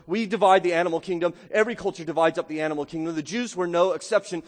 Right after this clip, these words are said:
but they divided the animal kingdom based upon what was edible, what they could eat. Clean animals they could eat, unclean animals they could not eat. And we see this,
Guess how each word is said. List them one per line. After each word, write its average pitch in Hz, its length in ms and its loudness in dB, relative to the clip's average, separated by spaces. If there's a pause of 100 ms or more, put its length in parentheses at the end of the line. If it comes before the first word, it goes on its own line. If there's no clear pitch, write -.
(160)
but 185 120 -2
they 208 140 6
divided 208 460 6
the 180 160 -2
animal 190 320 0
kingdom 175 380 -4
based 190 360 -4
upon 170 560 0 (280)
what 165 360 -2
was - 180 -16
edible, 180 400 2 (800)
what 160 180 0
they 165 100 -2
could 165 160 -12
eat. - 340 -10 (920)
Clean 190 280 4
animals 196 400 4
they 196 80 -2
could 160 140 -2
eat, 214 280 -4 (220)
unclean 196 500 2
animals 180 460 0
they 175 160 0
could 220 380 0
not 180 340 2
eat. 131 300 -12
And 143 120 -4
we 160 120 -6
see 196 160 -14
this, 185 260 -6